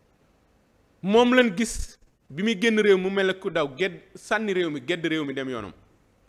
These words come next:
Moom lañ gis ci président bu de-, dem ba jeexal, war a fégal na day yokk mandat am ba ñeenti nit faatu. Kooku mooy le président de la République Macky Sall. Tey nag, bu demee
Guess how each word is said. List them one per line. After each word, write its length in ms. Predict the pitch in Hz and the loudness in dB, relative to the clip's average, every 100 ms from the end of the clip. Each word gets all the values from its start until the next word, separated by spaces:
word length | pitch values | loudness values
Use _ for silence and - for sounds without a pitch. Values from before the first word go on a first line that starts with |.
| _ _ _ _ _ _ _ _ _ _ _ _ _ _ _ _ _ _ _ _ _ - | _ _ _ _ _ _ _ _ _ _ _ _ _ _ _ _ _ _ _ _ _ -2
Moom 180 | 196 247 | 2 4
lañ 160 | 254 | 4
gis 120 | 214 | 0
ci 80 | - | -4
président 440 | - 233 185 220 208 | -2 -2 0 0 0
bu 200 | 170 202 170 | -4 -8 -4
de-, 180 | 170 - - - | -4 -4 -10 -20
dem 280 | 156 214 196 | -2 0 2
ba 100 | 240 | 0
jeexal, 320 | 214 226 175 | 2 0 0
war 140 | 196 | 0
a 40 | 202 | 0
fégal 380 | - 185 151 - - - _ _ | 2 2 2 -2 -14 -20 _ _
na 160 | 139 165 | -10 -2
day 180 | 165 | 0
yokk 220 | 165 165 160 | 0 -2 -4
mandat 340 | 143 131 110 | -6 -4 -4
am 100 | 80 - _ - _ _ _ | -6 -14 _ -20 _ _ _
ba 100 | 131 | -8
ñeenti 320 | 139 165 175 | -4 -4 -4
nit 140 | 151 135 | -6 -8
faatu. 340 | - 117 - _ - _ _ _ - - - _ _ _ _ _ _ _ _ _ _ _ | -6 -6 -8 _ -20 _ _ _ -20 -20 -20 _ _ _ _ _ _ _ _ _ _ _
Kooku 320 | - 175 170 349 180 - | -2 -2 0 -4 -6 -10
mooy 180 | 123 | -10
le 140 | 127 135 | -6 -8
président 400 | - 160 143 143 | -8 -8 -8 -8
de 80 | 123 | -8
la 120 | 117 | -10
République 420 | 131 - 160 170 | -12 -16 -18 -16
Macky 220 | 131 139 | -16 -16
Sall. 240 | 151 151 117 _ _ _ _ - - _ _ _ _ _ _ _ _ _ _ _ _ _ _ | -14 -14 -16 _ _ _ _ -20 -20 _ _ _ _ _ _ _ _ _ _ _ _ _ _
Tey 160 | 247 262 | 4 6
nag, 180 | 233 | 2
bu 80 | 175 | 0
demee 320 | 226 233 156 | 2 2 0